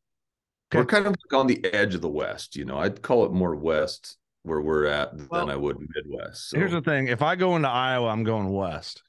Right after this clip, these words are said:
Speaker 1: You know what I mean?
Speaker 2: Yep. We need to come up with a name for the spot in between the Midwest and the West, right there.
Speaker 1: It's the, you guys are, you guys are all trannies. <laughs>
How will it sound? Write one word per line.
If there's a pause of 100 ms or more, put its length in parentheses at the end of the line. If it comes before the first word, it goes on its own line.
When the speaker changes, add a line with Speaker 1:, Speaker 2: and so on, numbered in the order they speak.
Speaker 1:
You
know
what
I
mean? (800)
Speaker 2:
Yep. (420)
We
need
to
come
up
with
a
name
for
the
spot
in
between
the
Midwest (180)
and
the
West, (240)
right
there. (440)
Speaker 1:
It's
the,
you
guys
are, (120)
you
guys
are
all
trannies. (840)
<laughs>